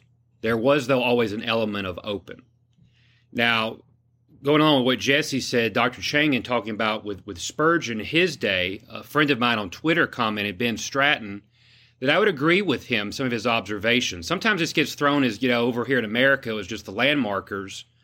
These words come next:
who were just dominant, you know, and everybody changed over in Britain.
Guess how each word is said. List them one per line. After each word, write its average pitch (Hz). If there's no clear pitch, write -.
who 127
were 110
just 95
dominant, 113
you 104
know, 98
and 98
everybody 107
changed 131
over 98
in 90
Britain. 123